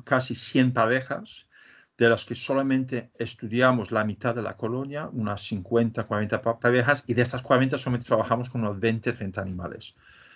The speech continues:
Y para ver el tamaño, aquí so-, estos somos nosotros. Esto, esta gente que está aquí, somos nosotros que estamos aquí para ver un poco el tamaño de la cueva. Los animales, eh, el mar entra por esta zona de aquí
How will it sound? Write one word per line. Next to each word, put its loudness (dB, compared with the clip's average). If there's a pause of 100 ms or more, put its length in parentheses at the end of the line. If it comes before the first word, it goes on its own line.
(840)
Y 4 (200)
para 6
ver 6
el -2
tamaño, 4
aquí -2
so-, -6
estos -8
somos 0
nosotros. -6 (240)
Esto, -6
esta -6
gente -4
que -12
está -2
aquí, -4 (920)
somos 0
nosotros -2
que -12
estamos 0
aquí -4
para 2
ver 0
un -4
poco 0
el 0
tamaño 0
de 0
la -2
cueva. 2
Los -2
animales, 4
eh, -4
el -2
mar 6
entra -2
por -2
esta -8
zona -4
de -4
aquí -8